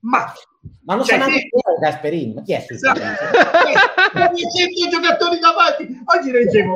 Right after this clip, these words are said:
Speaker 1: guarda, mi fa ridere, dicevo no, perché c'è il rischio questo, il covid, a Tebure. Poi guardi la formazione, Sutalo neanche tra quelli che potrebbero entrare.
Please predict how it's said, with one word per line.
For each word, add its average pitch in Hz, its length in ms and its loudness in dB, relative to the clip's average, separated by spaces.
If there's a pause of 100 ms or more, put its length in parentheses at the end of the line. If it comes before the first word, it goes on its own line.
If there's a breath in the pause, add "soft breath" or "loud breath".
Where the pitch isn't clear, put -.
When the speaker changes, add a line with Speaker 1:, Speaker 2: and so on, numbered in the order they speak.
(100)
Speaker 1:
guarda, 180 300 -2
mi 202 120 -6
fa 254 200 0
ridere, 165 400 -4
dicevo 143 300 -16
no, 202 360 -10 (120)
perché 196 260 -4
c'è 220 160 0
il 214 60 2
rischio 220 420 -2
questo, 214 400 0
il 208 120 -4
covid, 214 420 -4 (200)
a - 80 -12
Tebure. 226 1040 0
Poi 427 140 2
guardi 240 200 0
la 247 60 2
formazione, 269 720 -4
Sutalo 208 500 2
neanche 202 760 2
tra 180 180 -2
quelli 220 220 0
che 180 160 -6
potrebbero 180 480 -4
entrare. 143 760 -6